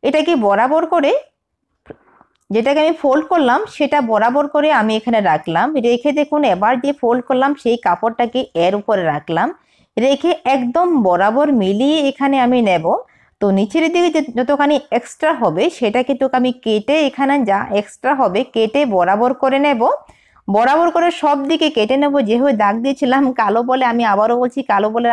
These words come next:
আপনারা বুঝতে পারছেন না। Actually আমি প্রথমে ভাবিনি অতটা দেখতে বোঝা যাবে না, কিন্তু ভিডিওটা করার পর বুঝতে পেরেছি, বুঝতে ভীষণ অসুবিধে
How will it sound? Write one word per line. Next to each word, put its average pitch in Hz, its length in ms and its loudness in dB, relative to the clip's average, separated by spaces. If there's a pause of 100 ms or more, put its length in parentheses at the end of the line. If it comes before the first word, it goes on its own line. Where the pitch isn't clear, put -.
আপনারা 220 300 -2
বুঝতে 240 300 -4
পারছেন 247 360 0
না। 320 60 2 (560)
Actually 269 380 -2
আমি 262 180 0
প্রথমে 262 280 -2 (140)
ভাবিনি 240 400 0
অতটা 226 260 -2 (160)
দেখতে 220 360 -2 (220)
বোঝা 233 240 2
যাবে 247 240 0
না, 285 60 0 (100)
কিন্তু 226 260 0
ভিডিওটা 220 260 0 (140)
করার 220 300 2
পর 262 80 0 (120)
বুঝতে 240 220 -4 (100)
পেরেছি, 240 300 -2 (140)
বুঝতে 220 320 -4
ভীষণ 214 300 -2
অসুবিধে 226 340 -4